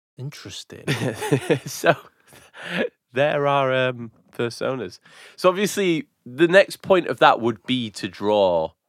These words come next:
Speaker 2: our persona
Speaker 1: Yeah, to
Speaker 2: on
Speaker 1: create it.
Speaker 2: DeviantArt,
Speaker 1: Yeah.
Speaker 2: DeviantArt, obviously, 'cause where else are you gonna draw it?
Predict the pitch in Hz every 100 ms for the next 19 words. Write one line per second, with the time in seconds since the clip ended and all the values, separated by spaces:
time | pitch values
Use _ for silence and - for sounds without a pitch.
0 | - 82 85 - 87 82 - 90 76 78
1 | - _ _ 156 120 - - 123 127 135
2 | 117 95 95 90 82 - 104 - - 98
3 | 98 85 82 80 76 82 80 80 - 78
4 | - 73 - 82 80 76 - - 80 80
5 | 76 76 76 80